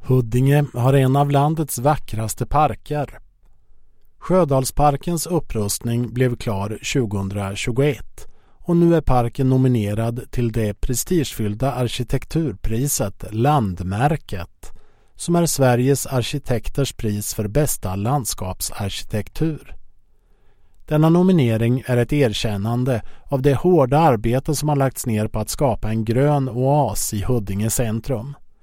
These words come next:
En vacker stadspark att besöka för både invånare och besökare.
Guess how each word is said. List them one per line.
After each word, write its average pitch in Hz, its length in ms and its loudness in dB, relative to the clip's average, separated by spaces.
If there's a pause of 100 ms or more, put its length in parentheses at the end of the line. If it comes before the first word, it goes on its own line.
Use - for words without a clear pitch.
(520)
En 123 240 0
vacker 131 480 2
stadspark 139 800 2
att 123 160 -2
besöka 120 640 -2 (320)
för 143 160 2
både 135 260 4
invånare 131 760 2 (100)
och 151 140 0
besökare. 110 760 -2